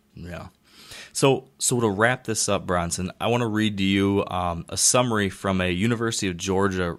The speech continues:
report that came out, uh, a year and a half or two years ago. Um, I think it kinda sums up a lot of what we've talked about really neatly,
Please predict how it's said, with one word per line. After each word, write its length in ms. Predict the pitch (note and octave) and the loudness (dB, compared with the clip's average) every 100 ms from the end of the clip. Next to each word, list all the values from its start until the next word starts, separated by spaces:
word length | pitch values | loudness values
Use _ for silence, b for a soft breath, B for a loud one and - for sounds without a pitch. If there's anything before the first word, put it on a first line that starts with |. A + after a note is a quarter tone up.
| - | -10
report 560 | F2+ E2+ - F#2 - | -12 -10 -2 -2 -2
that 100 | E2+ | -10
came 260 | E2 G2+ F2+ | -10 -6 -4
out, 220 | F2 E2 _ | -2 -4 _
uh, 240 | G1+ G1+ G1+ | -14 -14 -12
a 40 | G1+ | -8
year 160 | F#2+ | -2
and 100 | G2+ | -2
a 40 | F#2 | 0
half 200 | F2+ F2+ | -4 -6
or 40 | |
two 180 | E2+ F#2 | -8 -6
years 260 | F2+ F2+ F2 | -4 -4 -6
ago. 360 | E2+ E2+ E2+ - B B B - | -6 -6 -6 -10 B B B -8
Um, 380 | E2 D#2+ E2 E2+ | -4 -4 -6 -8
I 40 | |
think 240 | G2 C3+ A#2 | -6 -4 -2
it 160 | G2 | -2
kinda 360 | - A#2+ A2 F#2+ | 0 0 2 2
sums 340 | - - A2+ | 0 0 0
up 120 | G2+ F2+ | -2 -2
a 40 | |
lot 200 | F2+ G2+ | 2 2
of 60 | F#2+ | 2
what 80 | |
we've 120 | F2+ F2+ | -4 -4
talked 300 | F#2+ F2+ - | -2 -2 -4
about 260 | E2+ E2+ | -4 -4
really 220 | G2 G2 F#2 | -2 0 0
neatly, 560 | F2+ A2+ F2+ F2 F2 | 0 0 -2 -6 -8